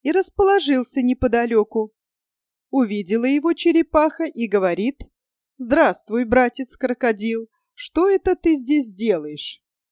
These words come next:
«А я здесь греюсь на солнышке, сестрица черепаха»,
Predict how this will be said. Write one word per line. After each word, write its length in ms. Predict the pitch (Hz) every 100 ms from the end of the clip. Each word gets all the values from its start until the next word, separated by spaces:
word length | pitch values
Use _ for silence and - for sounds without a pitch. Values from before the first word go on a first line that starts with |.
| _ _ _ _
«А 220 | 247 320
я 280 | 311 381 381
здесь 380 | 294 320 320 262
греюсь 440 | 269 339 302 -
на 180 | 254 226
солнышке, 760 | - 214 254 254 196 - -
сестрица 800 | 160 - 233 - 262 202 - 175
черепаха», 760 | 160 208 196 214 185 156 - 147